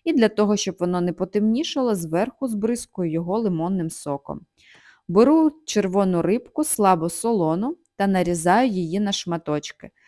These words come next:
На п'ять бургерів мені потрібно близько трьохсот грамів рибки. Також, звичайно, рибку можна замінити на креветку, буде дуже смачно.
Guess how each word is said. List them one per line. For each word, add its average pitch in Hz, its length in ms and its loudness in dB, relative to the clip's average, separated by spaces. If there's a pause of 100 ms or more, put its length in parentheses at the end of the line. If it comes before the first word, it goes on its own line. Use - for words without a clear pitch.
(140)
На 240 120 0
п'ять 175 400 4
бургерів 240 600 0
мені 185 240 -2
потрібно 214 580 -2
близько 196 420 -2
трьохсот 196 600 -4
грамів 165 460 -4
рибки. - 460 -10 (1120)
Також, 190 420 6
звичайно, 262 720 4
рибку 220 380 0
можна 170 440 0
замінити 180 600 0
на 175 240 0
креветку, 190 680 -2
буде 185 280 -2
дуже 180 300 -4
смачно. 165 720 -6